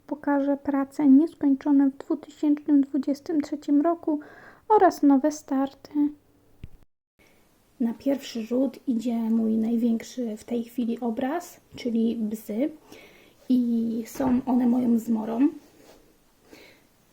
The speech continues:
Są piękne, ale nie mam do nich serca i nie mogę ich dokończyć. Mam zrobione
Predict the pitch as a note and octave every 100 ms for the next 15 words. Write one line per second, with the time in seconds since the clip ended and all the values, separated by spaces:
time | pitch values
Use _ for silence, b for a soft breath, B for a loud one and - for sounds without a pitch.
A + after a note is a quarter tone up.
0 | _ _ - - - - _ - - C4
1 | A3 A3 - A#3+ A3+ A#3 B3 B3 D#4+ -
2 | _ G3+ A#3 C#4+ C#4+ A3+ A#3 A#3+ B3 A3+
3 | G#3+ B3+ - A3 G3 - A3 A3 B3 B3+
4 | C#4+ A3+ G#3 A3+ B3 G#3 G3 - A3+ -
5 | - - B3+ C4+ C4 B3 A3+ C4 B3+